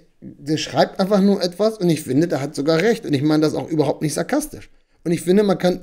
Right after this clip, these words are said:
wunderbar Dinge anhand dieser Aussage erklären.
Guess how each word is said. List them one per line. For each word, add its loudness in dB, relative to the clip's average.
wunderbar 4
Dinge 6
anhand -2
dieser 2
Aussage 0
erklären. -6